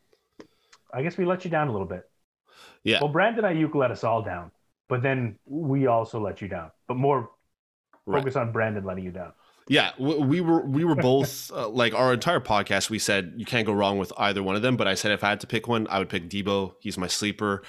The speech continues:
Speaker 2: Uh, nine, caught nine of twelve receptions, a hundred eighty-nine yards, one T D.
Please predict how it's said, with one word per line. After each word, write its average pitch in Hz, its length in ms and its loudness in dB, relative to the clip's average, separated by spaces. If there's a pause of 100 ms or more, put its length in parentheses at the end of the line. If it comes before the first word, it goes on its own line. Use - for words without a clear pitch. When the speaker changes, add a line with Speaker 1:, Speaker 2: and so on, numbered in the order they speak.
(400)
Speaker 2:
Uh, 87 460 2
nine, 113 600 2
caught 107 220 -2
nine 110 220 2
of 113 80 -2
twelve 113 280 0
receptions, 107 460 -2
a 92 60 -2
hundred 107 280 -2
eighty-nine 107 540 -2
yards, 98 420 -2
one 98 240 -2
T 104 220 -6
D. 104 300 -6